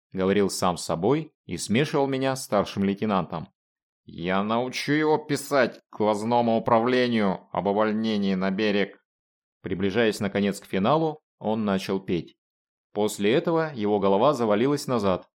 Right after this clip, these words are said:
а он свалился со стула и растянулся неподвижно на ковре. Решившись с самого начала не пускать его в таком положении на улицу и не выставлять на позор, я заблаговременно распорядился приготовить для него комнату в трактире,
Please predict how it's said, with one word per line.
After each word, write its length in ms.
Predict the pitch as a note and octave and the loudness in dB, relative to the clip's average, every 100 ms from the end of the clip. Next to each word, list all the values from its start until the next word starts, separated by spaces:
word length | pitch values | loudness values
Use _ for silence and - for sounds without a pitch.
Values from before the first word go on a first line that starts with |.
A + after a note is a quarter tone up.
| _ - | _ -4
а 100 | F#2+ | 0
он 120 | G2 | 0
свалился 500 | G2+ G2 G#2 G2 F2+ | 2 2 2 -2 -6
со 140 | F#2+ | -6
стула 480 | E2+ - D#3 D#3+ D3+ - _ | -4 -2 0 0 -2 -10 _
и 100 | G2 | -2
растянулся 640 | F#2+ - - G2 D3 D3 C3 | -2 -2 -2 0 0 -4 -6
неподвижно 560 | B2+ A#2 F#2+ F#2 F#2+ | -2 -2 0 -2 -2
на 80 | F#2+ | -2
ковре. 460 | F#2+ F#2+ - D2+ - _ _ _ _ _ | -2 -2 0 -4 -6 _ _ _ _ _
Решившись 560 | F#2 G2+ - A#2 - G2 | -4 -4 -2 -2 -2 -4
с 40 | |
самого 300 | A#2 G#2+ F#2+ | 0 2 2
начала 400 | G2 G2 A#2 G2+ | 2 0 0 2
не 120 | F#2+ | 2
пускать 360 | F#2+ A2 A2 G2 | 0 -2 -2 0
его 180 | F#2+ F2+ | 0 0
в 80 | - | -2
таком 280 | F#2+ G#2 | -2 0
положении 520 | F#2+ G2 G2 G#2 F#2+ F2 | 2 0 0 0 -2 0
на 140 | F2+ | 0
улицу 520 | C3+ E3 E3 D3 C3+ - _ - | 0 -2 -2 -4 -4 -6 _ -4
и 120 | G2+ | 0
не 80 | G#2 | 0
выставлять 520 | G#2 - A2 G2+ F2 | 0 2 2 2 0
на 100 | F#2 | -2
позор, 440 | G2 F#2+ C3+ D#3 - _ - | 0 0 0 -2 -6 _ -6
я 200 | F#2+ F2+ | -2 0
заблаговременно 800 | F#2 F#2+ F#2+ F#2 C#3+ E3 D#3 | 0 2 2 2 0 0 -2
распорядился 640 | D3+ - - G#3+ D#3 D#3 C#3 | -2 -2 -2 0 -2 -4 -4
приготовить 520 | B2 G2+ - C#3+ C3 | 0 0 2 0 0
для 120 | B2 | -2
него 200 | B2+ C3+ | 0 -2
комнату 420 | C3+ C#3+ G#2+ F#2 | 0 0 0 -2
в 80 | E2+ | -6
трактире, 600 | - - - G2 E2 C#2+ | -8 -8 -4 -2 -2 -6